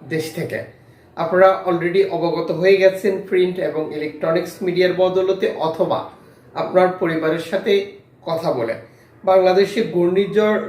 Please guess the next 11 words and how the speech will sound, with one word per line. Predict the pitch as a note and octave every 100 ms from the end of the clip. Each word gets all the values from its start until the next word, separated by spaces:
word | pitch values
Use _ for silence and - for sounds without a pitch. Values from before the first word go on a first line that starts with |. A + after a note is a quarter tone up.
| E3 D#3+
রিমালে | F#3+ G3+ G3+ G#3+ A3 - - - _ -
বর্তমান | F3 E3+ E3 E3 E3 D#3+
ক্ষতিগ্রস্ত | - - F#3+ - F#3 F#3 - G3+ - - -
বহু | D#3+ F#3 C#3+
এলাকা। | B2+ B2 C3 - - _ _ _ E3
দশ | F3+ - -
নম্বর | F#3+ F#3 G3+ -
সতর্কতা | - E3+ E3+ D#3+ E3 E3 F3
সংকেত | D#3+ D3 -
চলছে | G3 F#3 - G#3+ - - - _ F#3
উপকূলীয় | F#3+ F3 F3+ D#3+